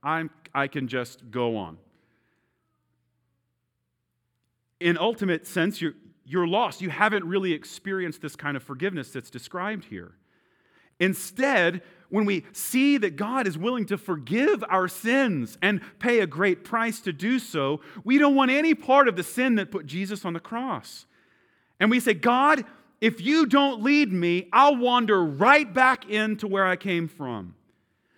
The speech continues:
God, if you don't protect me and hold me and keep me,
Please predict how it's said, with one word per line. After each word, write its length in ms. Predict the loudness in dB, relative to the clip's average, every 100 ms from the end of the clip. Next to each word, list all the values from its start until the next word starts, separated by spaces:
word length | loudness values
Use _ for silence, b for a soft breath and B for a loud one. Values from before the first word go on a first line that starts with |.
| b b
God, 240 | 4 4
if 100 | 4 -2
you 260 | 0 2
don't 180 | 2 0
protect 460 | -2 -4 -2 -2 -2
me 160 | -2
and 80 | -2
hold 420 | -2 -2 0 0
me 220 | -2 -4 -2
and 180 | -4
keep 360 | -4 -4 -6 -4
me, 200 | -2 -2